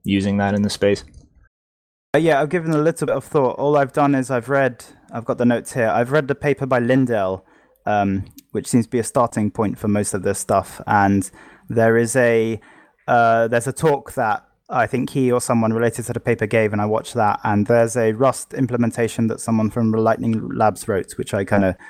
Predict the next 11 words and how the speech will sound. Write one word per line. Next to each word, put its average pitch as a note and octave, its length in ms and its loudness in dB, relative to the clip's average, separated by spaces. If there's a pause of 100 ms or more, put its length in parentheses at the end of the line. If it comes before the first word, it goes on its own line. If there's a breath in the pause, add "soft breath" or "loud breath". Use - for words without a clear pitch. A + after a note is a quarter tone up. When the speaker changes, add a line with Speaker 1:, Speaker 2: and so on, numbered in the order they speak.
(400 loud breath)
Speaker 2:
glanced C3 340 6
over. G#2 440 -2
Um, G2+ 420 -2 (340)
but B2 120 0
apart C#3 200 2
from C3 80 -2
that, C3 100 2
I A2+ 40 -4
haven't B2+ 220 0
given A#2+ 180 -2
it, A#2 220 -4